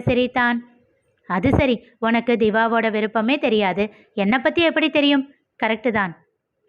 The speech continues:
இப்போது அவள் அமைதியாகி விட்டாள். "சுந்தரி, நீங்க நினைக்கிற மாதிரி இல்ல சார்,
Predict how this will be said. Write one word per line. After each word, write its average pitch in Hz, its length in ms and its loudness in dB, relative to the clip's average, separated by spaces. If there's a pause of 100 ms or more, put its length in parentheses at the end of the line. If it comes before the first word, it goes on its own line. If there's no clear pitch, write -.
(200)
இப்போது 214 420 0
அவள் 208 280 0
அமைதியாகி 208 640 0
விட்டாள். 233 440 0 (840)
"சுந்தரி, 220 320 0 (1300)
நீங்க 214 220 0
நினைக்கிற 214 420 0
மாதிரி 262 340 0
இல்ல 214 220 0
சார், 196 300 -2